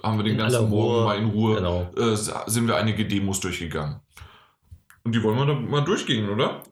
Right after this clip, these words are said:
Speaker 2: Genau, die können wir durchgehen.
Speaker 1: Gut, dann schalten
Speaker 2: Fangen
Speaker 1: wir
Speaker 2: wir
Speaker 1: um.
Speaker 2: mal an. Also ich hab, ähm, Hazel Sky.
Speaker 1: Mhm.
Speaker 2: Das ist so ein, ähm, Point-and-Click, Monkey Island,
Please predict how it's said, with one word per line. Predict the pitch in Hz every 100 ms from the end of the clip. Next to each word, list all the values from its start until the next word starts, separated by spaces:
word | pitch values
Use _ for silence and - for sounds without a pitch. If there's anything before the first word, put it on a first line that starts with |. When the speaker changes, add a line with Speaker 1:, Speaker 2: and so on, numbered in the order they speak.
| -
Speaker 2:
Genau, | 233 135 90 92
die | 107
können | - 120 139
wir | 196
durchgehen. | 175 151 - 110 98 95 - _
Speaker 1:
Gut, | - 160 135 - - - -
dann | 104 113 113 -
schalten | - - 110 123
Speaker 2:
Fangen | 117 143
Speaker 1:
wir | 151
Speaker 2:
wir |
Speaker 1:
um. | 151
Speaker 2:
mal | 131 120 139 151 143 147 -
an. | 107 143 214 226 226 214
Also | 151 165
ich | 185 -
hab, | 185 180
ähm, | 165 156 139
Hazel | 170 220 208
Sky. | 185 - 185 131 147 - - _ -
Speaker 1:
Mhm. | 113
Speaker 2:
Das | 135 120
ist | 127
so | 147
ein, | 147 147 143
ähm, | 117 123 120
Point-and-Click, | 117 202 147 156 - - 190 214 - - - -
Monkey | 127 151 190 175 -
Island, | 127 160 185 180 175 170 - - - -